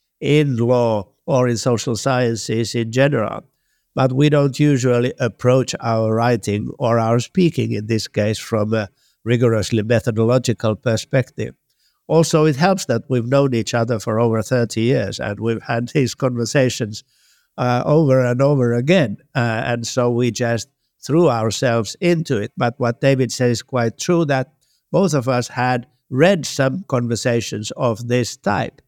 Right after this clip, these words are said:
and had been impressed by the way in which things could be communicated in conversation in ways that might not be able to, uh, to come across, uh, in such a way if it were just a, a single authorial.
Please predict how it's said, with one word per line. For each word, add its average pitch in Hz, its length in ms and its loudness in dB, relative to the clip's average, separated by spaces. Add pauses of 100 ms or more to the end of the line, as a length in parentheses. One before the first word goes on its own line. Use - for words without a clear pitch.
(360)
and 123 400 0
had 123 280 -2
been 120 340 0
impressed 147 680 0
by 117 520 -2
the 117 140 0
way 123 320 2
in 110 120 -4
which 107 300 -4 (360)
things 123 280 0
could 113 220 -4
be 117 160 0
communicated 127 880 0
in 113 180 -2
conversation 123 1080 -2
in 123 220 -2
ways 120 420 0 (400)
that 117 280 0
might 113 360 0
not 143 240 2
be 117 140 2
able 104 340 -2
to, 113 360 -4 (420)
uh, 73 380 0
to 67 380 -2
come 117 200 0
across, 120 680 -2 (100)
uh, 156 60 -2
in 120 180 0
such - 280 -2
a 110 80 2
way 110 300 2
if 107 120 -2
it 107 160 -4
were 107 280 0
just 110 340 -4
a, 117 240 -6 (140)
a 113 120 -2
single 113 380 0
authorial. 113 680 -4